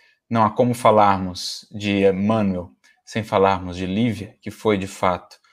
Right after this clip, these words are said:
a sua ponte para o Cristo. Esse coração que, uma vez tendo se convertido, né, se entregado, de fato, a Jesus,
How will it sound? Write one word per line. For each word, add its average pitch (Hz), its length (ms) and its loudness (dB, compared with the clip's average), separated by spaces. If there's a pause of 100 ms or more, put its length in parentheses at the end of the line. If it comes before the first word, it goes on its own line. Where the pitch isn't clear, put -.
(320)
a 104 60 -10
sua - 380 0
ponte 127 480 2
para 90 240 -2
o 90 80 -10
Cristo. - 520 -8 (960)
Esse 127 380 0
coração 127 560 2
que, 135 480 2
uma 117 220 4
vez 127 460 2
tendo 131 320 0
se 120 200 -4
convertido, 123 1080 -2 (540)
né, 110 80 -12
se - 200 -4
entregado, 123 720 4
de 101 100 -6
fato, 104 400 -2
a - 20 -6
Jesus, 117 640 -8